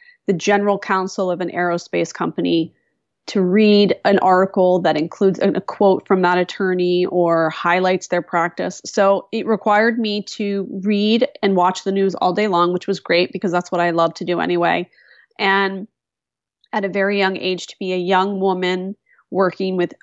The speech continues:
much older men was, like, another crazy life experience because it, it required me to have very thick skin and think quick on my feet and to have self-confidence.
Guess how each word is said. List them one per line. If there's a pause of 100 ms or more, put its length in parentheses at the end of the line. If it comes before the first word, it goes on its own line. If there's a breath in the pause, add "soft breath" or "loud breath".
(140)
much
older
men
was,
like,
another
crazy
life
experience
because
it,
it (120)
required
me
to
have
very
thick
skin (640 soft breath)
and
think
quick
on
my
feet
and
to (100)
have (120)
self-confidence.